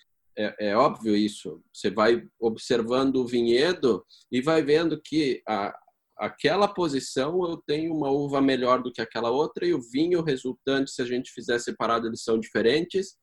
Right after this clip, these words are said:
e aquele lá sempre vai ser melhor que esse aqui. Então, isso, lógico que leva muitos anos pra, pra isso acontecer, né?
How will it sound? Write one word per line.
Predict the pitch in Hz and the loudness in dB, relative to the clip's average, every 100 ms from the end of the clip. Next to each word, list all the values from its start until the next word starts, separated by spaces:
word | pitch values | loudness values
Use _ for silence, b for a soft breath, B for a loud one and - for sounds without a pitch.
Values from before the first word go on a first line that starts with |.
| - | -2
e | 139 | 2
aquele | 139 - 151 | 2 2 2
lá | 151 147 151 | 4 4 2
sempre | 165 160 | -2 -2
vai | - 147 | -2 -2
ser | - | 0
melhor | 147 139 139 | 0 2 0
que | - | -4
esse | 151 | -4
aqui. | 147 - 101 82 _ - | -6 -4 -6 -6 _ -16
Então, | 98 104 107 107 | -8 -2 0 0
isso, | 110 - | -2 -4
lógico | 147 160 135 110 107 110 - - | -4 -2 -2 0 2 0 0 -4
que | |
leva | 127 127 127 | 0 2 2
muitos | 120 117 120 139 - - 107 101 | 0 2 2 2 -4 -12 -4 0
anos | 120 143 - | 2 0 -4
pra, | 98 92 82 - _ | -6 -4 -6 -10 _
pra | - 95 95 | -10 -6 -6
isso | - | -6
acontecer, | 90 104 92 - 98 95 | -8 -4 -6 -4 -2 -2
né? | 85 | -4